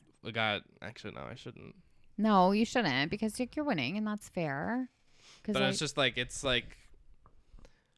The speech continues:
Speaker 1: maybe my hint will be, it's a controversial movie because it didn't win an Oscar.
Speaker 2: Oh.
Speaker 1: Something else won the Oscar that year for Best Picture, and other people think it should be this movie.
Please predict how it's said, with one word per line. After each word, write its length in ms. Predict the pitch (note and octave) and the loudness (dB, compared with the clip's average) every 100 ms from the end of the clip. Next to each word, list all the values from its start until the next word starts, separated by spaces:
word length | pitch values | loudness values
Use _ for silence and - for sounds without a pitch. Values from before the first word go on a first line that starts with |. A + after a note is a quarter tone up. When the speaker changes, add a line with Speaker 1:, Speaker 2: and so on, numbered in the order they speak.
| _ _ _ - - - | _ _ _ -20 -20 0
Speaker 1:
maybe 280 | C#3+ D3+ D#3 | 4 4 4
my 140 | D3+ | 4
hint 220 | C#3+ C#3 | 2 0
will 60 | C3 | 0
be, 420 | B2+ B2+ A#2+ G#2+ - | 0 2 2 0 -6
it's 180 | - - | -10 -4
a 400 | C3+ B2 A#2 A2+ - _ _ - | -2 0 -2 -6 -12 _ _ 0
controversial 1120 | D#3 D#3+ - C#3+ B2+ - C3+ C3 B2+ C3+ B2+ | 2 2 0 -2 -4 -10 -2 -2 0 -2 -2
movie 540 | B2 A#2 A2+ A#2 A2+ - | 0 -2 2 0 0 -2
because 480 | A#2 - - B2 - | -8 -6 0 0 2
it 240 | A2+ - - | -4 -4 2
didn't 320 | C#3 B2+ - | 2 2 -4
win 180 | A#2 G#2 | -6 -4
an 100 | G2+ | -8
Oscar. 580 | F#2+ - - - G2 - _ _ - | -10 -12 -12 -12 -14 -18 _ _ -10
Speaker 2:
Oh. 600 | C#3 D3 F#4 D#4 C3+ - - - - - _ _ _ - - - | -6 -2 0 2 0 -2 -8 -16 -16 -20 _ _ _ -20 -20 -20
Speaker 1:
Something 360 | - C3 C3+ B2 | -6 -4 -2 0
else 260 | A#2+ A2+ | -2 -2
won 160 | B2+ A2+ | -4 -4
the 120 | A2+ | -2
Oscar 360 | A2 A2 - A2 | 0 -2 -4 -6
that 280 | G#2+ G2+ D2+ | -4 -4 -6
year 260 | G#2 G2 | -8 -10
for 120 | - | -10
Best 300 | A2 G#2+ - | -4 -4 -4
Picture, 300 | - A2+ - | -8 -8 -6
and 120 | G#2 G#2 | -6 -2
other 240 | A#2+ A#2 | -2 -2
people 320 | A#2+ A#2+ G#2+ | -4 -8 -8
think 240 | - F#2+ G2+ | -8 -8 -8
it 100 | - | -12
should 160 | - | -14
be 100 | F#2 | -14
this 240 | - D#2 - - | -12 -12 -12 -14
movie. 320 | - - | -14 -16